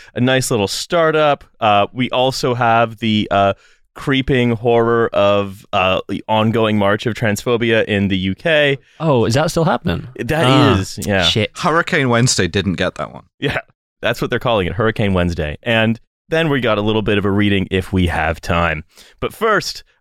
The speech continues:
Speaker 1: um, I just want to extend a hearty congratulations to Prince Abdulaziz of Saudi Arabia, the Minister for Sport,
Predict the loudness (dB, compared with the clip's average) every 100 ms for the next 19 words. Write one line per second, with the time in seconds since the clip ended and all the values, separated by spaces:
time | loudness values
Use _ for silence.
0 | -4 0 2 2 0 -4 -8 -4 -2 -2
1 | -2 -2 0 -2 -2 -2 0 2 2 -2
2 | 0 2 0 -2 -2 0 0 -2 -2 0
3 | 0 0 0 0 -2 -2 -4 -4 -2 0
4 | -2 -4 -4 -2 -2 -2 0 0 0 0
5 | 0 -4 -4 -2 0 2 2 2 2 2
6 | 2 2 0 0 -2 -2 -6 -2 0 0